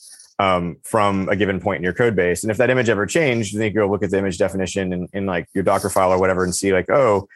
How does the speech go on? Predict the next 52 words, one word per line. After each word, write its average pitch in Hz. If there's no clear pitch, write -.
maybe 156
we 143
were 117
installing 113
some 107
dependency, 107
but 95
we 98
weren't, 104
like, 87
pinning 107
it 92
to 101
a 95
proper 90
version," 95
or 85
something 92
like 87
that. 92
And 98
so, -
like, 123
once 160
you 156
adopt 117
con-, 110
like, 101
determinism 110
for 101
containers, 113
I -
think 120
it 107
becomes 104
easier 104
to 90
sort 107
of 87
go 98
back 98
into 101
the 90
earlier 101
steps -
and 90
sort 95
of 85
make 98
sure 107
that, 92
like, 87